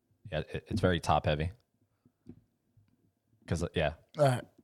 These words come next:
Speaker 1: Oh. See how it sounds so much, it sounds so much better. <laughs> Like you s-, like, earlier you sounded far away.
Speaker 2: Ah.
Speaker 1: Now you sound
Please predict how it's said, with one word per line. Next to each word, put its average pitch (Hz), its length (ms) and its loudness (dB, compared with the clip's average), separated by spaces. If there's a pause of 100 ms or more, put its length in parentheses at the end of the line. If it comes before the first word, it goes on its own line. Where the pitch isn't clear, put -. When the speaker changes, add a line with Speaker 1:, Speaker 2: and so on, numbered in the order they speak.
(120)
Speaker 1:
Oh. - 340 -4 (440)
See - 180 4
how 135 120 8
it 127 60 4
sounds 131 340 8
so 139 120 6
much, 120 260 2
it - 60 -10
sounds 117 240 4
so 131 120 10
much 107 160 6
better. 87 320 8 (160)
<laughs> - 140 -2 (680)
Like 139 180 10
you 135 60 8
s-, 117 120 -2
like, 117 160 2 (360)
earlier 139 260 8
you 110 140 6
sounded 104 280 6
far 104 280 8
away. 90 300 4 (380)
Speaker 2:
Ah. 123 400 0
Speaker 1:
Now 92 120 4
you 92 160 6
sound 87 480 4